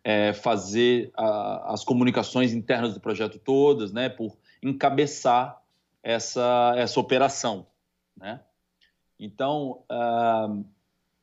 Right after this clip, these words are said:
pensando nos projetos no início, como você propôs, é, as pessoas apresentam pro produtor primeiro, e aí existem possibilidades, né? Hoje,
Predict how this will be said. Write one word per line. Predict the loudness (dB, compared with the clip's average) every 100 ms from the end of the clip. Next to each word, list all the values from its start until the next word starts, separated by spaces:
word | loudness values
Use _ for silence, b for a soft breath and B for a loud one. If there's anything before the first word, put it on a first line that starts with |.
| _ _ _ _
pensando | -2 -2 0 0 2
nos | 0 0
projetos | 0 0 0 -2 -6 -20 _ _ _ _
no | -4 0
início, | 2 2 2 -2 -4
como | 0 0
você | 0 -2
propôs, | -2 0 4 4 4 -2 -12 _ _
é, | -2 2 2 0 -6 _ _ _ _ _ _ _ _ _ _ _ _ _ _
as | -14
pessoas | -4 2 4
apresentam | 4 2 2 2 0
pro | -2 -4
produtor | -2 -2 -2 2 2 2
primeiro, | 0 -2 2 2 2 -2 -10 _ _ _ _ _ _ 2
e | 4
aí | 6 4 2 0 0 -2 _ _ _ _
existem | 0 0 0 -2 -4
possibilidades, | -2 -2 0 2 4 4 4 2 -6 -18 -14
né? | -6 -4 -4 -8 _ _ _ _ _
Hoje, | 4 4 4 0 -6 -8